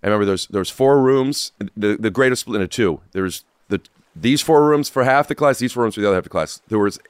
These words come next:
nine rooms. Four here, four here, and there was this middle room. And that was for, um, I don't know what they call, uh, let's call them developmentally challenged, uh, having some types of obstacles, I don't know.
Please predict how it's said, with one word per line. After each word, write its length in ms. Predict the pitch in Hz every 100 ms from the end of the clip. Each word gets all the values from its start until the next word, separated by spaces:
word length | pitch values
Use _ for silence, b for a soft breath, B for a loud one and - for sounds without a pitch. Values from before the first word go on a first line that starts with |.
| _ -
nine 320 | 113 117 113
rooms. 400 | 104 76 - - b -
Four 200 | 123 123
here, 160 | 143
four 180 | - 117
here, 180 | 120 120 b b
and 160 | - 98
there 60 |
was 140 | 92 85
this 180 | 92 92
middle 500 | 90 101 139 117 78
room. 300 | 78 50 - b b b b -
And 140 | 104
that 160 | 123 123
was 160 | 113
for, 420 | - 107 104 101
um, 320 | 90 85 87 - _ _ 117
I 120 | 123
don't 140 | 127
know 100 | 113
what 160 | 110 101
they 100 | 101
call, 200 | 117 107
uh, 160 | 95 76
let's 180 | 104 -
call 160 | 107
them 100 | 101
developmentally 680 | 95 87 107 92 98 101 104
challenged, 640 | - 107 107 110 110 - -
uh, 280 | 85 80 78 -
having 300 | 107 104 98
some 160 | - 107
types 240 | 107 -
of 80 | 98
obstacles, 380 | 98 - 101 92
I 80 |
don't 100 | 98
know. 180 | 98 87